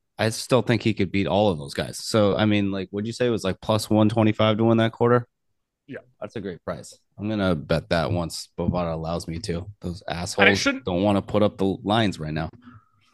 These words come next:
Speaker 2: It shouldn't come down because he hasn't, like, he's got a bye.
Speaker 1: Right.
Speaker 2: And I, uh, unless, like, there's a, a lopsided matchup in that first round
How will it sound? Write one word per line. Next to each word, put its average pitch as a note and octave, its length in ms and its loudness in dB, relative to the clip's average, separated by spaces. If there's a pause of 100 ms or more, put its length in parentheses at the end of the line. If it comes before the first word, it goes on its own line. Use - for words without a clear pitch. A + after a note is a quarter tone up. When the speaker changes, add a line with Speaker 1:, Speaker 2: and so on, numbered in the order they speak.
(120)
Speaker 2:
It A2 100 6
shouldn't A#3+ 360 -2
come G3 180 -2
down F3 260 6
because C#3 200 0
he E3+ 80 2
hasn't, E3 180 0 (260)
like, D#3+ 200 2
he's G3 180 0
got G#3 140 4
a C3+ 40 0
bye. C#3+ 340 4
Speaker 1:
Right. G#2 100 -6 (220)
Speaker 2:
And C#3 120 2
I, C#3 60 2
uh, D3 260 -2
unless, E3 300 2
like, D3 220 2
there's C#3+ 400 -2 (400)
a, C3+ 40 6
a C#3 200 6
lopsided D3+ 560 4
matchup C#3+ 320 0
in C#3+ 60 -6
that C3 140 0
first D3 320 -4
round A#2+ 520 4